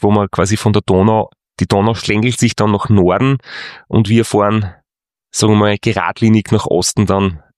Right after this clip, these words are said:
an die Schwarzmeerküste nach Konstanza.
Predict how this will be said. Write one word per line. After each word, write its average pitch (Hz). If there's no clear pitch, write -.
an 101
die 98
Schwarzmeerküste 98
nach 95
Konstanza. 92